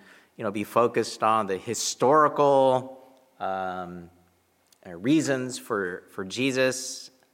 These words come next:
uh, life, death, and resurrection, the once and for all sacrifice for our sins, of course, is central to the gospel. And, uh, certainly that happened two thousand years ago, or more than two thousand years ago,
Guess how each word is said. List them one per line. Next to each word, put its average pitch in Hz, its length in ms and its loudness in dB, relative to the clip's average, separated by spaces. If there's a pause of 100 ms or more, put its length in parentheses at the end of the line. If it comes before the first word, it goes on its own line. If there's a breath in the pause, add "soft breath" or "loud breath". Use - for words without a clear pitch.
(220)
uh, 85 600 -10
life, 139 680 2 (140)
death, 120 580 2
and 98 180 -10
resurrection, 120 840 -2 (540 loud breath)
the 104 100 -14
once 101 320 -8
and 104 240 -8
for 101 160 -4
all 98 160 2
sacrifice 107 680 -2
for 101 160 -2
our 98 80 0
sins, 214 500 -2
of 127 160 -4
course, - 480 -2 (400 soft breath)
is 101 260 -4
central 151 540 2
to 113 460 -4
the 95 140 -4
gospel. 151 920 2 (480 loud breath)
And, 101 400 -10
uh, 92 320 -4 (300)
certainly 151 380 -2
that 135 120 4
happened 143 320 2
two - 160 0
thousand 139 400 4
years 170 240 4
ago, 117 460 4 (260)
or 98 240 -2
more 127 240 2
than 101 200 -4
two - 160 -12
thousand 82 400 -8
years 80 220 -14
ago, 104 320 -8